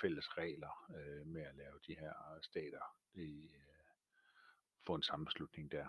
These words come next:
Og det lykkedes jo så i, øh, sytten seksoghalvfjerds med uafhængighedserklæringen,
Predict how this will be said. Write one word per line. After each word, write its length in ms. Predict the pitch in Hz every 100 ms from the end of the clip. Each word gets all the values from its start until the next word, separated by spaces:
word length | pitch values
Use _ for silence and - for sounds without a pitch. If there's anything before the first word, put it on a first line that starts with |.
| - -
Og 100 | -
det 80 |
lykkedes 320 | 101 113 104 95
jo 60 |
så 280 | 87 90 92
i, 160 | 87 78
øh, 380 | 76 73 73
sytten 300 | 78 90 82
seksoghalvfjerds 720 | 85 82 85 80 85 76 82 -
med 180 | 80 80
uafhængighedserklæringen, 1080 | 80 71 87 82 73 76 78 87 76 73